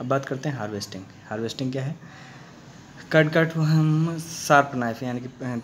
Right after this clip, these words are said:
तेज़ धार वाले knife से, knife से इसको कर्ड को काट लेते हैं और दो से तीन पत्तियाँ इसमें लगी रहती हैं नीचे से, जिससे क्या होता है जब marketing के लिए जाया जाता है उससे कर्ड को सुरक्षित रखा जा सकता है। ठीक है, अब बात करते हैं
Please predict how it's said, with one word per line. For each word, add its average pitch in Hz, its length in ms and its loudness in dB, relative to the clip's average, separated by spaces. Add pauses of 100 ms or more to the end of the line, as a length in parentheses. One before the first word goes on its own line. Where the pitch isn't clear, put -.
तेज़ 123 160 -2
धार 117 180 0
वाले 120 220 0
knife 117 280 -2
से, 120 420 -4
knife 117 260 -2
से 113 300 -2
इसको 110 200 -8
कर्ड 110 240 -4
को 127 120 -14
काट 113 260 -6
लेते 131 220 -4
हैं 170 180 -2
और 127 80 -8
दो 113 160 -6
से 117 120 -6
तीन 123 280 -4
पत्तियाँ 120 480 -6
इसमें 143 280 -6 (520)
लगी 117 220 0
रहती 104 260 -4
हैं 101 80 -4
नीचे 98 200 -6
से, - 100 -10 (340)
जिससे 117 240 -2
क्या 120 160 0
होता 113 200 0
है 139 100 2
जब 131 100 -2
marketing 113 500 -2
के 120 80 -4
लिए 110 380 -2
जाया 113 140 0
जाता 131 220 -4
है 143 60 -2
उससे 135 280 -4 (280)
कर्ड 120 180 4
को - 100 -10
सुरक्षित 110 400 -8
रखा 90 220 -12
जा 82 100 -12
सकता - 320 -18
है। - 280 -12
ठीक 202 120 2
है, 185 80 6 (1300)
अब 139 100 0
बात 147 180 4
करते 156 240 -4
हैं 196 180 -4